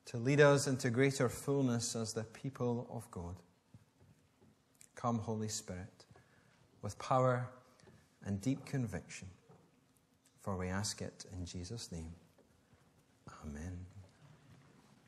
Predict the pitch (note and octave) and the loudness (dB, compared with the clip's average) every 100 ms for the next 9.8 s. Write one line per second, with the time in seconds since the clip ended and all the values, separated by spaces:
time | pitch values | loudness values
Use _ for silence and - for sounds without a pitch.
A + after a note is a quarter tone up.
0 | - - - - - - - - - - | -20 -20 -20 -16 -16 -16 -20 -20 -20 -20
1 | - - - - _ - - - C3 B2+ | -20 -20 -20 -20 _ -20 -12 0 4 4
2 | B2 G#2 - - - - - - - - | 4 2 0 -2 -4 -6 -12 -18 -18 -8
3 | B2 A#2+ C3+ C3+ C3+ C#3+ B2+ C3 D3 D3 | -4 2 6 6 6 4 4 6 6 6
4 | B2 B2+ - B2+ B2+ C3 B2+ C3+ C3+ B2+ | 8 6 6 4 6 6 8 8 8 6
5 | A#2 - D3 E3+ E3+ C3+ C#3 B2 - D3 | 2 4 8 10 12 10 6 4 0 4
6 | D3 D#3 C#3 C3+ G#3 E3+ D#3+ D3+ C#3 C3+ | 6 8 8 8 10 10 8 4 2 4
7 | C#3 C#3+ C#3 C3+ C3 C3+ B2 D#3+ E3+ A2+ | 4 6 6 4 4 2 4 2 0 0
8 | G#2+ A2 A2 A2+ B2 A#2+ A2 - - C3 | 2 2 2 0 2 0 0 -4 -4 0
9 | B2+ A#2+ C#3+ - A2 - - | 0 -2 -6 -2 -4 -4 -8